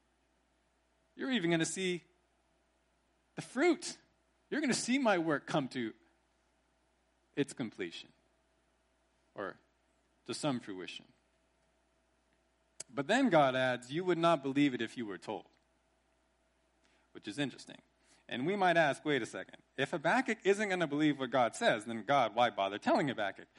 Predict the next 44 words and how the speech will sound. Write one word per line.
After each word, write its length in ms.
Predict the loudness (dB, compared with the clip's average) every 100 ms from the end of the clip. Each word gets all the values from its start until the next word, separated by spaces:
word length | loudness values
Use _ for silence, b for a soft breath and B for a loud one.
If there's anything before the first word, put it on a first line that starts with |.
| b 0
But 100 | 0
if 80 |
Habakkuk 480 | 2 4 4 2 0
is 220 | 2 4
gonna 180 | 4 2
believe 300 | 2 0 -2
what 100 | -4
he's, 220 | -4 -6 -8
what 220 | -8 -6 -6
you 80 |
say, 260 | -4 -4 -2
God, 320 | 0 0 0
then 260 | 0 -4 -8 _ -2
why 180 | -2 0
do 100 | -6
you 80 |
say 220 | -6 -4 -4
that 160 | -6
he 80 | -8
won't?" 260 | -8 -10 -12 _ _ _ b b b b b _ _ _ _ _ _ _ _ _ _ _ _ _ _ _ -4
Well, 280 | -2 -2 -4 _ _ _
here's 200 | -2 0
where 160 | 0 -2
a 60 | 0
nuance 400 | 0 -2 -4 -8
in 60 |
the 80 | -8
original 320 | -8 -8 -10
Hebrew 340 | -10 -8 -8 -6
will 160 | -2
help 260 | 2 0 0
us. 260 | -6 -8 B B B B -16
We 80 | -6
probably 420 | -2 -2 0 -2
assume, 520 | -2 0 2 2 2
because 280 | -2 -2 -6
of 120 | -6
English's 440 | -2 -2 -2 -4 -6
ambiguity 720 | -6 -4 -4 -2 0 0 0
with 180 | -2 -4
the 80 | -8
word 320 | -6 -4 -6
"you," 560 | -8 -2 2 2 2 -4 b b b -10
at, 160 | -10